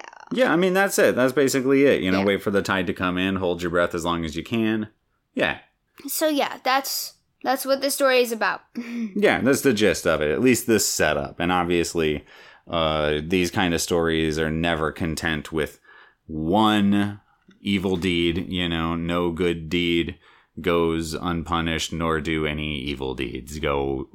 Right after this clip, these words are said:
Speaker 1: un-,
Speaker 2: Yes.
Speaker 1: du-, doubly unpunished, I guess. Hmm, doubly unpunished? Yeah, something. Uh,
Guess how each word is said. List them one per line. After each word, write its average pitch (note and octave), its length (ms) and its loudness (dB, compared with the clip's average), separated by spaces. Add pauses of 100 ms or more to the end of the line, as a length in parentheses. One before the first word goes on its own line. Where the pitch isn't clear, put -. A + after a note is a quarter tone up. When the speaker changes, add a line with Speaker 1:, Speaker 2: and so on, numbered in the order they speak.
(120)
Speaker 1:
un-, D#2+ 220 -4
Speaker 2:
Yes. C#2 400 -10
Speaker 1:
du-, E2 460 -2
doubly A2 520 0 (260)
unpunished, C3 600 -4
I - 80 -4
guess. C#3+ 340 -4 (340)
Hmm, A2 260 -4
doubly G#2 300 -2
unpunished? A#2 500 -8 (200)
Yeah, C#3+ 100 -6
something. G#2 300 0 (460)
Uh, E2 220 -2